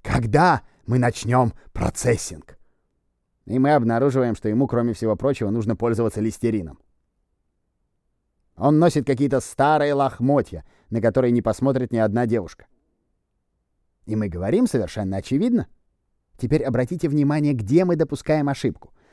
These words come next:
Мы говорим: "Послушайте, этот парень не нравится девушкам, потому что он делает всё это". Так что мы, как практичные люди,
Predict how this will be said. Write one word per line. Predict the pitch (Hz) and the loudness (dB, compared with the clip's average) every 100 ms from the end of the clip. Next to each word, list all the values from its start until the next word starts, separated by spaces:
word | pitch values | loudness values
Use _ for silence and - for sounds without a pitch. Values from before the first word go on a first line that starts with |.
| _ _ | _ _
Мы | 131 | 4
говорим: | 135 127 95 - _ _ _ _ _ _ _ | 6 6 4 -2 _ _ _ _ _ _ _
"Послушайте, | 120 117 85 76 - | -2 0 -4 -8 -6
этот | 98 98 - | -4 -4 0
парень | 147 170 151 123 | 4 6 6 4
не | 120 | 4
нравится | 120 123 107 - 95 | 4 4 2 -2 -8
девушкам, | 85 135 139 - 95 - - | 0 2 2 -2 -6 -8 -2
потому | 131 127 123 | 2 2 2
что | - 123 | 0 0
он | 110 | 0
делает | 95 139 180 127 98 | 4 6 6 4 0
всё | - - 135 | -4 4 6
это". | 135 135 - - _ _ _ _ _ _ _ _ _ _ _ _ | 6 4 0 -16 _ _ _ _ _ _ _ _ _ _ _ _
Так | 180 - | -2 4
что | 202 | 6
мы, | 175 208 233 | 6 6 4
как | 180 - | 2 2
практичные | 139 117 - 220 190 117 101 | 0 0 2 0 2 0 0
люди, | 98 147 190 208 | 4 6 6 4